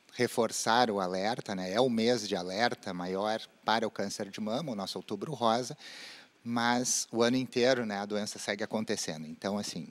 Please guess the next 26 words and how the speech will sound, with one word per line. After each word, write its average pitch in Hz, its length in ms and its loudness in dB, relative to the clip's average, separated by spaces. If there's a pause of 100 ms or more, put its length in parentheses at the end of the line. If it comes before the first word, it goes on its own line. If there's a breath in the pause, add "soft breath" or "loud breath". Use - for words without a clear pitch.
(140)
ah, 92 480 -6
especificamente 131 800 -2
no - 60 -8
caso 113 260 4
da 104 100 2
Duda, 101 640 -2
ela 107 300 -2
chegou 107 460 -2
pra 127 160 -4
mim 107 180 -4
encaminhada 92 500 -6
por - 160 -12
um 87 300 -10
outro - 260 -8
colega 107 400 -4
também, 120 440 -2 (760 loud breath)
que 107 420 0
foi 104 200 0
o - 20 -12
doutor 95 240 -4
Rafael 110 320 0
Neto, 131 260 2
que - 80 -4
é 98 40 0
o - 20 -4
nosso 90 240 -6